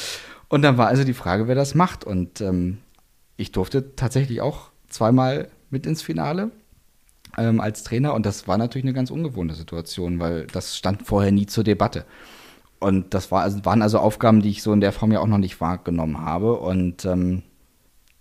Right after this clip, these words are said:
jedenfalls nicht auf dem großen Parkett, sag ich mal so, hier beim Weltcup. Und da war ich beim ersten Mal, es war jetzt das Teamfinale von den Jungs,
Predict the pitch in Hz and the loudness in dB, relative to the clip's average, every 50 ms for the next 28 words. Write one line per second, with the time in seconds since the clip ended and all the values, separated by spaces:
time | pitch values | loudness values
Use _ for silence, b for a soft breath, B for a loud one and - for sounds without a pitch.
0 | _ _ _ - - 156 92 85 87 82 - - 98 - 90 82 - - 87 87 | _ _ _ -12 -8 -6 -4 -2 -2 -2 -2 -4 -2 -2 -4 -4 -2 -2 0 0
1 | 87 - - 95 95 - 95 90 85 85 - - - - - - - 95 - - | 0 0 0 -2 -2 0 0 0 0 -2 -4 -8 -12 -16 -6 -4 -4 -2 -2 -2
2 | 107 101 - - 113 101 107 110 - 110 107 104 98 101 104 117 B B B B | -4 -4 -2 -2 -2 -2 -2 -2 -2 -2 -2 0 0 -2 -4 -4 B B B B
3 | B B B B B - - 104 92 90 87 82 87 92 - - 110 107 - - | B B B B B -8 -4 -2 0 0 0 0 -2 -4 -4 -6 -8 -8 -6 -8
4 | - - - 98 95 92 92 87 - - - _ - - 98 90 98 98 98 101 | -10 -6 -2 0 0 2 0 0 -4 -8 -16 _ -4 -2 -2 0 2 2 2 2
5 | 113 110 - - - - - - - 92 92 - 95 113 123 - - - 104 101 | 0 -4 -6 -10 -16 -20 -10 -6 -4 -4 -2 -2 -2 -4 -4 -4 -2 0 2 4
6 | 107 113 120 113 113 - - 82 85 85 85 - 90 - - - 120 117 117 - | 4 4 4 2 0 -4 -6 -6 -6 -6 -6 -8 -12 -16 -8 -2 -2 -2 0 0
7 | 107 101 101 92 95 101 - - - 104 95 85 90 98 120 147 151 - - - | -2 -4 -2 -2 -2 -2 -4 -4 -6 -4 -4 -2 -2 0 0 0 -2 -4 -8 -14